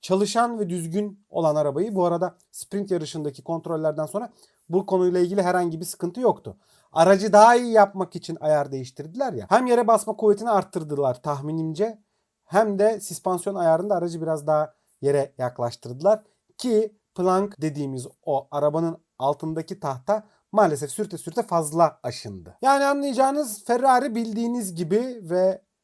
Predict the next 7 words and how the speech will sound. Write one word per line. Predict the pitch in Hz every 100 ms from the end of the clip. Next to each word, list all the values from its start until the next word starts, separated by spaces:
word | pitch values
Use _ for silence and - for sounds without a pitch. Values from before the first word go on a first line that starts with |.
| _
bizi | 170 185 247 240
şaşırtmamaya | 214 208 247 220 208 190 226 202
devam | 175 180 190 165
ediyor. | 131 139 202 214 _
Teşekkür | 156 143 175 196
ediyoruz | 185 160 143 131
kendilerine | 175 190 165 151 202 226